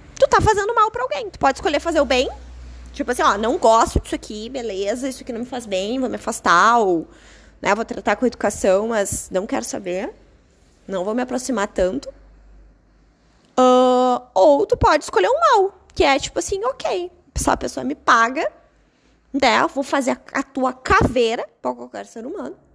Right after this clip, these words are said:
E eu acho legal a gente ter isso bem especificado, porque quem sofre esse tipo de coisa, seja lá quem for, né, pode ficar muito mal, pode cair numa depressão, pode não conseguir se reerguer tão rápido.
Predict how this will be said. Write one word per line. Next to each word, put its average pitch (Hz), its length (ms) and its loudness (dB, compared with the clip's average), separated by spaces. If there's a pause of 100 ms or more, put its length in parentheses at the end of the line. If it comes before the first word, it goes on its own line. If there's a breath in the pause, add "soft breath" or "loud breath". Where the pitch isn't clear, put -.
(520 loud breath)
E 254 80 4
eu 294 60 6
acho 370 260 4
legal 359 420 4
a 571 60 2
gente 302 320 -4
ter 254 120 -6
isso 233 280 -10
bem 208 140 -10
especificado, 220 840 -4
porque 262 220 -4
quem 622 260 0
sofre 254 380 0
esse - 120 -14
tipo 202 140 -10
de - 120 -20
coisa, 226 420 -4
seja 339 380 -8
lá 330 100 -4
quem 339 180 -4
for, 208 320 -2 (2750)
né, 202 260 2
pode 262 320 2
ficar - 200 0
muito 508 260 0
mal, 587 200 -2
pode - 220 0
cair - 140 -8
numa 165 160 -8
depressão, 370 640 -2 (960)
pode 208 260 2
não 190 80 -8
conseguir - 320 -14
se - 120 -14
reerguer 196 260 -8
tão - 140 -10
rápido. 302 600 -4